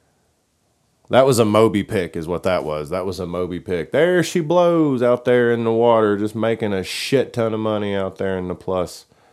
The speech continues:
Can you see it? I do. I harpooned that bitch, and I brought her in. That's exactly what I did. <sighs>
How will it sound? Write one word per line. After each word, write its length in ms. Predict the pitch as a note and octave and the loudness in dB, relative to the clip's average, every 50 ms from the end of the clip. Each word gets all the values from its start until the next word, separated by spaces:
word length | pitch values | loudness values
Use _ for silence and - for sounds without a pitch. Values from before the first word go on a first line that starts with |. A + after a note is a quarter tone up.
| _ _ _ _ _ _ _ _ _ _ _ _ _ _ | _ _ _ _ _ _ _ _ _ _ _ _ _ _
Can 160 | - - G#2+ | -10 -6 -4
you 80 | A2 G#2+ | -4 -4
see 240 | G2+ - - C#3+ D3 | -2 0 2 4 4
it? 260 | D3+ D3+ C#3+ - - - - _ _ _ _ _ _ - | 4 4 2 0 -4 -14 -20 _ _ _ _ _ _ -6
I 160 | A2+ A#2 A#2 | -4 -2 0
do. 320 | G#2 G#2+ G#2 G#2 G2 F2+ - _ _ _ _ _ _ _ _ _ _ _ _ _ _ _ _ _ _ _ _ _ _ _ _ _ _ _ _ _ _ _ - - | 2 2 2 2 2 0 -4 _ _ _ _ _ _ _ _ _ _ _ _ _ _ _ _ _ _ _ _ _ _ _ _ _ _ _ _ _ _ _ -14 -6
I 180 | F#2+ G2 A2 A2 | -2 0 2 2
harpooned 540 | G#2+ A2+ G#2 G2 - - A#2 A#2 A2+ A2 G#2+ | 4 2 2 2 2 0 -2 0 0 0 0
that 200 | G#2+ G#2 F2+ G2+ | -2 -2 -2 -2
bitch, 400 | A2 G#2+ G#2+ G2+ - - - - _ _ _ _ _ - | -2 -2 -2 -4 -8 -14 -20 -20 _ _ _ _ _ -8
and 180 | - G2 G#2 | -4 -2 0
I 80 | F#3 F#2 | 0 0
brought 340 | F2 D#2+ F2+ F#2 F#2+ F2+ F2 | 0 2 4 6 6 6 4
her 180 | F2+ F2 F2 | 2 0 0
in. 160 | E2+ E2 E2+ E2 | 0 -2 -2 -2
That's 200 | F2+ F#2 - - | -4 -4 -6 -8
exactly 460 | F2 D#2+ E2+ F#2 D#2+ D#2+ - F2+ F2 | -6 -2 -2 -2 -2 -2 -2 -4 -2
what 180 | E2 E2 D#2+ | -2 -2 -2
I 100 | D#2 D#2 | -4 -4
did. 320 | D#2+ D#2+ E2 D#2+ D#2 E2 E2+ _ _ _ _ _ _ _ _ _ _ _ _ _ _ _ _ _ _ _ _ _ _ _ _ _ _ _ _ _ _ _ _ _ _ _ _ | -6 -4 -4 -4 -6 -8 -12 _ _ _ _ _ _ _ _ _ _ _ _ _ _ _ _ _ _ _ _ _ _ _ _ _ _ _ _ _ _ _ _ _ _ _ _
<sighs> 80 | - | -20